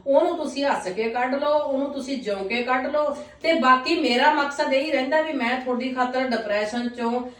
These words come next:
ਨਿਕਲਣ ਵਾਸਤੇ ਕੋਈ ਨਾ ਕੋਈ ਨਵੀਂ ਵੀਡੀਓ ਲੈ ਕੇ ਆਵਾਂ। ਤੁਸੀਂ ਆਪਣੀ ਵੀਡੀਓ ਤਾਂ ਸੁਣੀ ਹੈ ਡਿਪਰੈਸ਼ਨ 'ਚੋਂ ਨਿਕਲਣ ਦਾ ਮੂਲ ਮੰਤਰ, ਹਨਾ? ਉਹ ਜੇ ਨਹੀਂ ਦੇਖੀ ਤੁਸੀਂ ਤਾਂ ਆਪਣੀ YouTube ਚੈਨਲ ਤੇ ਹੈਲਥ ਹਰਬਲ ਦੋ ਸੌ ਤੇਰਾਂ ਤੇ ਪਈ ਹੈ ਜੀ, ਉਹ, ਉਹ ਜਾ ਕੇ ਤੁਸੀਂ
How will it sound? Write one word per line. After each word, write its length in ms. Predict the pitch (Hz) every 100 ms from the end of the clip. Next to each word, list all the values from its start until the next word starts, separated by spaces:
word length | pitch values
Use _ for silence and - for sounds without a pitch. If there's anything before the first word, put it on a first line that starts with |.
| -
ਨਿਕਲਣ 420 | 233 254 339 330
ਵਾਸਤੇ 480 | 277 233 226 254 262
ਕੋਈ 200 | 254 233
ਨਾ 120 | 240
ਕੋਈ 180 | 254 262
ਨਵੀਂ 300 | 240 214 226
ਵੀਡੀਓ 260 | 220 254 302
ਲੈ 200 | 262 208
ਕੇ 160 | 214
ਆਵਾਂ। 340 | 214 202 240 262
ਤੁਸੀਂ 400 | 262 269 277 277
ਆਪਣੀ 320 | 240 247 254
ਵੀਡੀਓ 420 | 214 233 277 277
ਤਾਂ 120 | 285
ਸੁਣੀ 380 | 269 226 226 269
ਹੈ 60 | 254
ਡਿਪਰੈਸ਼ਨ 540 | 208 208 202 196 196
'ਚੋਂ 120 | 190
ਨਿਕਲਣ 320 | 185 190 226 233
ਦਾ 80 | 196
ਮੂਲ 180 | 180 180
ਮੰਤਰ, 320 | 165 156 156
ਹਨਾ? 280 | 160 233 262 - - -
ਉਹ 120 | 269
ਜੇ 160 | 254 247
ਨਹੀਂ 280 | 254 370
ਦੇਖੀ 280 | 349 - 302
ਤੁਸੀਂ 280 | 262 269 285
ਤਾਂ 100 | 294
ਆਪਣੀ 260 | 262 269 262
YouTube 420 | 339 339 320 262
ਚੈਨਲ 320 | 254 247 247
ਤੇ 140 | 254
ਹੈਲਥ 300 | 247 233 233
ਹਰਬਲ 260 | 247 226 233
ਦੋ 200 | 220 214
ਸੌ 140 | 233
ਤੇਰਾਂ 380 | 226 233 220 220
ਤੇ 80 | 240
ਪਈ 340 | 233 208 196
ਹੈ 80 | 208
ਜੀ, 160 | 190 233
ਉਹ, 400 | 220 220 226 - - -
ਉਹ 100 | 277
ਜਾ 260 | 254 240 -
ਕੇ 180 | 269 254
ਤੁਸੀਂ 480 | 247 254 320 330